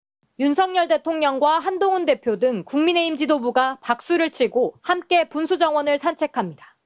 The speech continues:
대통령실은 만찬 회동 직후 영상 없이 사진 일곱 장만 언론에 배포했다가 그나마 세 장을 서둘러 회수했습니다.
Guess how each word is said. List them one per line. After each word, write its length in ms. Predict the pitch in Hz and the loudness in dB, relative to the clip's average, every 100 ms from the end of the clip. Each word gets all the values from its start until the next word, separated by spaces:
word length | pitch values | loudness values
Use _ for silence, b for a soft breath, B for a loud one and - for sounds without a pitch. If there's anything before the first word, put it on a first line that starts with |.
| _ _ _ _ _ | _ _ _ _ _
대통령실은 840 | 262 254 330 302 285 233 247 202 196 | -2 0 -2 -2 0 -2 -2 -4 -4
만찬 340 | 202 233 320 320 | -4 -2 -2 -2
회동 260 | 330 302 | -2 -2
직후 440 | 247 247 294 294 294 b | -4 -4 -2 -2 -4 b
영상 420 | 220 262 359 349 | -2 0 -2 0
없이 320 | 320 - 320 | -4 -2 -6
사진 280 | 294 381 370 | -2 -2 -2
일곱 340 | 349 403 403 - | 0 0 -2 -2
장만 400 | 339 311 302 277 | -2 0 0 0
언론에 340 | 247 277 277 | 0 0 0
배포했다가 840 | 220 214 311 254 - 175 208 156 _ _ - | -2 -2 0 -2 -2 -4 -2 -4 _ _ -4
그나마 360 | 285 285 285 | 0 2 0
세 160 | 285 349 | 0 0
장을 340 | 349 339 320 | 0 0 -2
서둘러 400 | 311 359 349 320 | 0 -2 2 2
회수했습니다. 580 | 320 330 285 - 170 139 | 0 -2 -4 -4 -14 -16